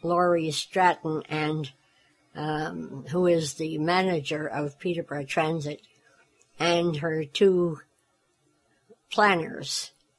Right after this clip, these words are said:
And, uh, and then at the end of the program, I want to talk to you about a, a special that I would like your help with.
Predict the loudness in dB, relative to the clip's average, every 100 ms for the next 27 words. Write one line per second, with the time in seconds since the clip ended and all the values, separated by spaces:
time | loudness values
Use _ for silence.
0 | _ -20 -20 _ _ _ _ _ _ -4
1 | -2 0 -2 -2 -2 0 0 2 6 6
2 | 6 4 2 -2 -2 2 4 6 4 4
3 | -2 0 0 0 -4 -4 0 2 0 -4
4 | _ _ _ _ _ _ _ _ _ -20
5 | _ _ 4 6 8 8 6 2 _ _
6 | _ _ _ _ _ _ _ _ _ _
7 | _ _ _ -2 2 4 2 6 6 6
8 | 2 6 6 4 4 4 2 0 0 -2
9 | -4 -4 -4 -2 -2 -4 -6 -20 _ _
10 | _ _ _ _ 4 6 6 4 -8 _
11 | _ _ 2 4 6 4 4 0 -2 -2
12 | 0 4 4 2 -4 -6 -6 -12